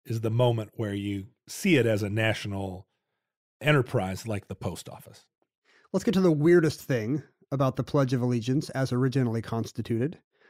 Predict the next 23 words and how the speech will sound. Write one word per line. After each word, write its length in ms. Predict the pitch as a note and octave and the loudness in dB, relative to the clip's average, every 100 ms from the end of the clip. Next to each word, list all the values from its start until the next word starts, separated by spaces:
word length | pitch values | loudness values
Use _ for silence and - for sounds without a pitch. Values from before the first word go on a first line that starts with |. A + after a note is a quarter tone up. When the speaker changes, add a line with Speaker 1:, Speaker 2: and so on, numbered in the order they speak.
| _ - | _ -6
Speaker 2:
which 160 | D3 | -2
is 80 | D3+ | 0
the 100 | D#3 | 0
Bellamy 460 | A#2+ F#3 A3+ B3 A3+ | 2 4 6 6 4
Salute. 600 | - F3+ D#3 C#3 - - _ _ _ _ _ _ _ _ _ | 4 4 4 2 -2 -18 _ _ _ _ _ _ _ _ _
James 260 | - F#3 F3+ | 2 6 6
Upham, 320 | F3+ C#3 C#3 | 4 4 4
who 80 | D3 | 4
was 120 | C3+ | 2
collaborating 540 | - D#3 D3+ D3+ C3+ B2+ | 2 2 4 4 2 0
with 160 | A#2+ | -2
Bellamy, 380 | C#3 C3 B2 A2+ | 0 2 0 -2
really 360 | A2+ D3 F3+ G3 | 2 4 6 8
wanted 360 | D#3+ D3 D3 | 8 6 4
a 100 | - | 0
physical 560 | - - F#3 E3 - C#3+ | -8 0 2 2 2 2
demonstration 880 | C#3+ C3+ C3 - D3+ C3 - G#2+ G#2+ | 4 2 2 0 0 0 0 -6 -4
of 140 | B2 A#2+ | -6 -6
an 100 | - | 0
oath 240 | F3 E3+ - | 2 2 0
being 260 | A2+ G2 | -4 -4
said. 400 | - F#2 E2+ - _ _ _ | -8 -12 -14 -20 _ _ _
Speaker 1:
Hmm. 100 | - | -8